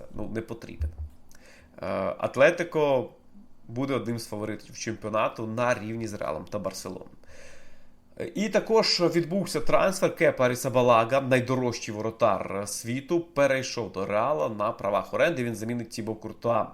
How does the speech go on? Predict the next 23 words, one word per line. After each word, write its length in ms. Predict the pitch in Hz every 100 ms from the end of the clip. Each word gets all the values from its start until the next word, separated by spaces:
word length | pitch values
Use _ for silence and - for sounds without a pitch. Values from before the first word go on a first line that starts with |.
| -
в 80 | 107
воротах 520 | 110 113 117 117 -
Реала. 280 | 98 - - - - -
Е, 160 | 117 113 -
так, 260 | 156 127
буде 160 | 110 117
конкурувати 560 | 117 117 127 120 123 127
з 60 |
Андрієм 340 | 131 131 156 151
Луніним, 380 | 233 214 156
але, 420 | 127 110 127 139 - - - -
е, 220 | 120 117
на, 380 | 117 143 151 127
е, 800 | - 113 107 104 98 98 95 - - -
першій 340 | 143 131 - 110
сторінці 500 | - 120 113 - 107
газети 420 | 104 107 110 113
Марка, 340 | 135 104 135
після 260 | 104 104 113
того, 260 | 117 110
як, 280 | 104 104 - 110
е, 160 | 104
з'явився 760 | 98 104 107 107 113 - -